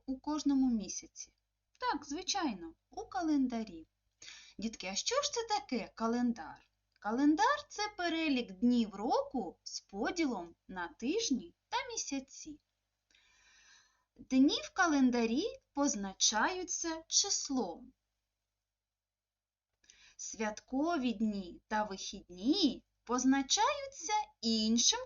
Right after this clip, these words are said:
кольором, щоб їх чітко було видно. Подумайте, будь ласка, і дайте відповідь на такі запитання. В якому місяці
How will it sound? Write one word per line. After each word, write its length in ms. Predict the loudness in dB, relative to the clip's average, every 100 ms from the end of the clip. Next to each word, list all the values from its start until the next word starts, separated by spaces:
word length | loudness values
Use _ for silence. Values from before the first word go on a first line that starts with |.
| -4
кольором, 540 | 4 6 6 2 -4 -6
щоб 280 | -6 -4
їх 240 | -2 -2 0
чітко 720 | 0 2 0 -2 0 0 2
було 400 | 0 0 -2 -2
видно. 520 | -2 -2 -2 -8 -16 -16 _ _ _ _ _ _ _ _ _ _ _ _ _ _ _ _ -20 -20 -20 -20 _ _
Подумайте, 640 | 2 6 6 6 4 0
будь 200 | -2 2
ласка, 480 | 4 2 2 -4 -4 -4
і 80 |
дайте 440 | 0 0 0 -2 -2
відповідь 560 | -2 -4 -6 -4 -2
на 120 | -2 -2
такі 280 | -4 -4
запитання. 800 | -4 -4 -6 -6 -8 -8 -12 -20 -12 -6
В 60 |
якому 720 | -2 -2 2 2 4 0 0
місяці 760 | -2 0 2 2 0 -6 -6